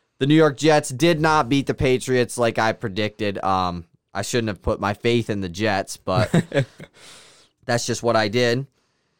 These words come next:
Speaker 1: Pittsburgh Steelers versus Cleveland Browns was a pretty close one. Came down to the wire, but the Cleveland Browns got the upset over the Steelers,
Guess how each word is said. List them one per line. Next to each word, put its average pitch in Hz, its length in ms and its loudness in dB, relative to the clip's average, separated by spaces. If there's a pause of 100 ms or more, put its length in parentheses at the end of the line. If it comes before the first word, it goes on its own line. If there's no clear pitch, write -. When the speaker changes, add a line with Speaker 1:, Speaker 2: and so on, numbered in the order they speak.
(380)
Speaker 1:
Pittsburgh 185 400 2
Steelers 170 460 4
versus 156 220 2
Cleveland 151 420 2
Browns 147 320 4
was 131 80 -8
a 135 80 0
pretty 147 220 0
close 143 340 0
one. 139 160 2
Came 147 240 0
down 135 180 4
to 135 60 2
the 123 80 0
wire, 123 280 4
but 113 120 0
the 110 80 -6
Cleveland 120 480 -2
Browns 113 460 2
got 117 260 0
the 113 120 -4
upset 110 440 0
over 110 240 -2
the 104 100 -4
Steelers, 104 680 -4